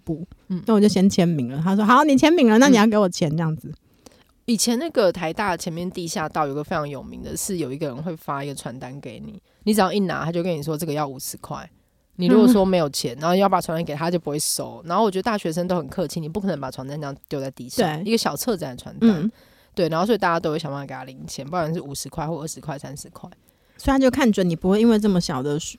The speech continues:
Speaker 1: 呃，金额去撕破脸，
Speaker 2: 对。
Speaker 1: 做出有失自己尊严的事情。
Speaker 2: 对，所以那可能就是大家的尊严的价格。
Speaker 1: 啊，对。
Speaker 2: <laughs> 就是
Speaker 1: 五十块买尊严还可以
Speaker 2: 因为你在意这个，
Speaker 1: 负担得起。
Speaker 2: 可是因为我不喜欢拿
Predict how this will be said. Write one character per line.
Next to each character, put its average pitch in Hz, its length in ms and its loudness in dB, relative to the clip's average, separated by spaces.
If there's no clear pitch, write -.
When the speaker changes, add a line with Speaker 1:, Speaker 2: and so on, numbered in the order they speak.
Speaker 1:
呃， 165 240 0
金 208 280 2
额 165 180 0
去 156 520 -2
撕 208 240 4
破 196 200 6
脸， 151 140 -2
Speaker 2:
对。 165 60 -8
Speaker 1:
做 196 160 0
出 196 120 -4
有 156 200 0
失 202 360 -4
自 208 180 -4
己 151 180 -10
尊 175 320 -4
严 147 120 -2
的 139 120 -2
事 - 120 -8
情。 - 280 -10
Speaker 2:
对， 196 160 6
所 285 100 0
以 277 60 4
那 285 100 2
可 247 140 4
能 147 160 -4
就 190 100 0
是 190 240 -2
大 208 140 4
家 - 20 4
的 190 100 2
尊 165 260 0
严 156 140 -6
的 135 100 -8
价 147 260 -4
格。 - 140 -12
Speaker 1:
啊， 202 80 4
对。 220 120 8
Speaker 2:
<laughs> 311 140 -10
就 - 180 2
是 - 160 -8
Speaker 1:
五 247 100 8
十 269 120 2
块 330 120 6
买 254 160 4
尊 240 180 4
严 208 160 4
还 185 140 4
可 320 60 4
以 - 20 10
Speaker 2:
因 302 60 8
为 208 60 8
你 208 60 4
在 240 160 6
意 226 160 4
这 180 120 0
个， 240 120 0
Speaker 1:
负 - 20 2
担 208 160 0
得 208 60 2
起。 220 80 6
Speaker 2:
可 240 60 6
是 349 80 6
因 359 40 4
为 339 80 6
我 202 120 10
不 254 180 0
喜 226 100 0
欢 151 120 -2
拿 127 260 -4